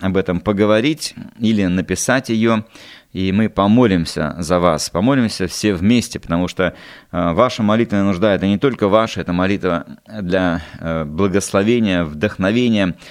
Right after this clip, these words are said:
и это молитва всех людей.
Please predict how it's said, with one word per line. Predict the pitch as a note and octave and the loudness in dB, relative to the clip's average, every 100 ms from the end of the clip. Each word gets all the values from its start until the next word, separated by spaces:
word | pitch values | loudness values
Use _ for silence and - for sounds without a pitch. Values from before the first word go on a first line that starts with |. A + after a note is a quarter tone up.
| - - | -20 -20
и | - G2 G2+ | -6 0 2
это | G2 G#2+ G2 F#2 F2 - | 2 0 2 2 0 -4
молитва | G2+ G2 G2+ G2+ G2 | -2 0 0 0 -2
всех | F#2 - - B2+ G2 - | -2 -4 0 0 0 -2
людей. | F2 D2+ B1+ | -4 -2 -6